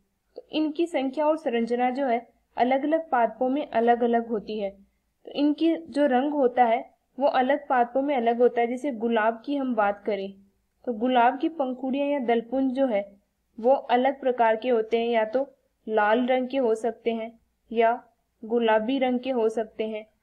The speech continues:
और कुछ प्रजातियां इनकी सफेद रंग की भी पाई जाती है।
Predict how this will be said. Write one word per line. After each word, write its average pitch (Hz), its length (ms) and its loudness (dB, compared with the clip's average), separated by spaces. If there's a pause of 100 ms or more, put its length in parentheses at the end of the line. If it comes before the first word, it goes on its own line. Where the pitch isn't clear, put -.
(300)
और 262 120 4
कुछ 294 220 -6
प्रजातियां 254 600 2
इनकी 262 200 -6
सफेद 240 560 2
रंग 247 180 0
की 247 140 -6
भी 285 140 -4
पाई 226 260 2
जाती 220 380 2
है। 196 180 -6